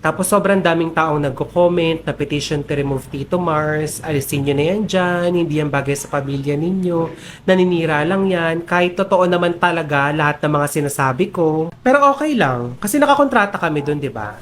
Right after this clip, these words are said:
Na bawal kaming alisin kapag wala pa kaming isang taon. Eh, wala pa akong isang taon dun. Kakasali ko lang sa Grace family.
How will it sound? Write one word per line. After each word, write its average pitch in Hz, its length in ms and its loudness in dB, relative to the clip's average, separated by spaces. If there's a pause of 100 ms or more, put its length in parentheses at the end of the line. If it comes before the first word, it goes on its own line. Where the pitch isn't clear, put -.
Na 165 120 -2
bawal 180 280 2
kaming 196 280 0
alisin 151 480 -2
kapag 147 240 -4
wala 139 240 0
pa 131 160 -6
kaming 135 320 -4
isang 123 240 -6
taon. 117 480 -12 (800)
Eh, 226 80 -2
wala 285 240 4
pa 277 160 4
akong 277 80 0
isang 247 320 0
taon 214 240 0
dun. 123 400 -6 (320)
Kakasali 214 560 0
ko 214 80 -2
lang 214 160 0
sa 214 160 -2
Grace 196 320 -2
family. 160 640 -2